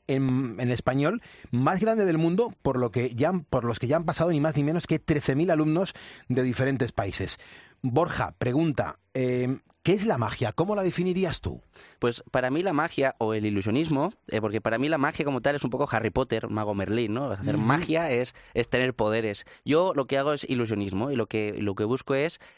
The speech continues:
Speaker 2: crear ilusiones para que la gente viva una realidad en la que siempre ha querido vivir.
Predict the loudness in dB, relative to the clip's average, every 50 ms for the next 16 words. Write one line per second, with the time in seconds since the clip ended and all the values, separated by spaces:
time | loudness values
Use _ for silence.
0 | _ -4 0 2 2 2 2 0 -2 -4 -4 -2 -2 0 0 -2 -2 0 0 0
1 | 0 -2 -4 -2 -2 -2 -2 -2 -2 -2 -2 -2 -2 -2 -2 -4 -2 -2 -2 -2
2 | 0 0 0 -2 -2 0 0 0 0 0 0 0 0 0 0 2 2 0 0 -2
3 | -6 _ _ -4 -2 -2 -2 -2 -2 -2 0 0 0 0 0 -2 -2 -2 -2 -2
4 | -2 0 -2 -2 -2 -4 -4 -4 -6 -6